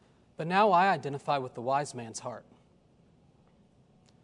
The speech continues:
If that's you, I want to call you once again to take heed lest you fall.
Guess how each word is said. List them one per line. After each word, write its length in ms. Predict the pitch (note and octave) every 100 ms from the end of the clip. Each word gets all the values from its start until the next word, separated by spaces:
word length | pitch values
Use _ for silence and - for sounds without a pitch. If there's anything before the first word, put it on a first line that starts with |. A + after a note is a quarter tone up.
| _ _ _ _ _ _
If 140 | E3 C#3+
that's 260 | F3 E3+
you, 180 | D#3+ D3+
I 60 | C3+
want 260 | C#3 C#3+
to 100 | -
call 240 | - D3+ C3+
you 160 | C3+
once 220 | C3 C3 C3+
again 300 | A#2 B2+ A#2+
to 100 | B2
take 260 | - B2
heed 240 | - B2+ B2+
lest 240 | B2+ -
you 60 | C3
fall. 400 | - B2+ A#2+